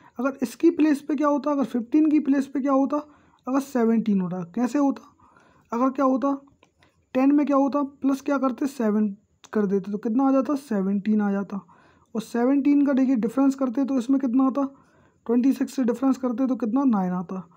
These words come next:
और यहाँ पे भी डिफरेंस कितना का होता, यहाँ पे कितना होता, सेवन होता। तो आपको क्या मिलती है, एक पूरी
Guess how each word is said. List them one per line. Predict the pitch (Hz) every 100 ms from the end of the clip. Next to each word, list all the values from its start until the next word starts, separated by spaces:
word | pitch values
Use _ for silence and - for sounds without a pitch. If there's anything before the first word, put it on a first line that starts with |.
| _ _ _
और | 208
यहाँ | 208 220 262
पे | 277
भी | 277
डिफरेंस | 233 254 277 269
कितना | 254 233 269
का | 254
होता, | 247 277 285 - _ _ _ -
यहाँ | 214 240
पे | 262
कितना | 254 247
होता, | 254 262
सेवन | - 208 185 175
होता। | 180 190 - _ _ _ -
तो |
आपको | 233 233 262
क्या | 277
मिलती | 262 269 269
है, | 269
एक | -
पूरी | 254 311